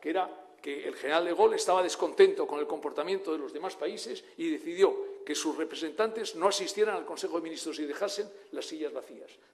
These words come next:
tanto en el Consejo Europeo como en el Consejo de Ministros. Y, sin embargo, de aquello se repuso. Y luego, otra vez, en los años ochenta, volvió a haber unas graves dificultades, porque Gran Bretaña puso toda clase de obstáculos.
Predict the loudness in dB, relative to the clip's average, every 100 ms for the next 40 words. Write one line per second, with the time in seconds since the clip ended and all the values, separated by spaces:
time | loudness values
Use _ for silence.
0 | -6 -4 -2 -4 -4 -10 -12 -12 -10 -10
1 | -8 -8 -4 -4 -4 -12 -10 -12 -14 -16
2 | -16 -16 -18 -20 -20 _ _ -20 _ _
3 | _ _ -12 -12 -4 -4 -2 -4 -6 -10
4 | -12 -12 -14 -14 -14 -16 -16 -18 _ _
5 | _ -20 -6 -2 0 0 -2 -2 -6 -8
6 | -4 -4 -4 -8 -8 -8 -6 -4 2 2
7 | 2 -4 -4 -6 -8 -4 -2 -2 -6 -12
8 | -14 -10 -10 -8 -8 -8 -4 -4 -4 -4
9 | -4 -4 -10 -10 -6 -2 2 2 2 -8
10 | -8 -10 -8 -10 -10 -18